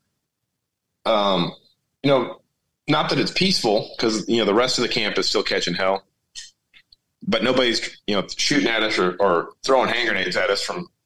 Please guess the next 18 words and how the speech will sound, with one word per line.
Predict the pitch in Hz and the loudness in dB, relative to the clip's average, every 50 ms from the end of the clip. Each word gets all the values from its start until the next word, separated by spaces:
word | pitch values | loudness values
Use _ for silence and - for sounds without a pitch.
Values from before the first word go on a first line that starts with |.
| - - | -12 -8
from, | - 90 | -6 -4
like, | 90 90 87 | -4 -4 -2
ten | - - 101 92 | -2 -4 -2 -2
feet | 90 95 90 | -2 0 0
away. | 87 80 85 85 87 - - _ _ _ _ - - - - - - - - - - - - - _ _ _ _ _ - | 2 2 2 2 0 -2 -6 _ _ _ _ -20 -16 -14 -14 -14 -14 -14 -16 -18 -18 -20 -20 -20 _ _ _ _ _ -4
And, | 104 101 101 98 | -4 -2 0 0
uh, | 95 92 92 92 90 90 87 90 - _ _ _ _ _ _ _ _ - | 2 2 2 2 2 2 0 -2 -6 _ _ _ _ _ _ _ _ -4
you | 107 | -4
know, | 101 | -2
Chief | - - - 117 - - | -2 -2 -2 -2 0 4
Colbert's, | 127 127 123 123 123 - - - - - - - | 4 4 4 4 2 2 0 0 -2 -4 -6 -6
he's, | - 110 101 - - - - | -4 -2 -2 -2 -2 -4 -6
he's | - - 127 117 107 | -4 -2 0 0 2
looking, | 110 117 117 117 113 110 | 2 0 0 0 0 0
and | 104 101 | 0 0
there's, | 98 98 - - _ - | -2 -2 -4 -8 _ -2
there's | 110 117 113 - | -2 -2 0 0
piles, | - - 110 110 107 104 101 98 - - - - | -2 0 2 2 2 2 2 2 0 -2 -4 -8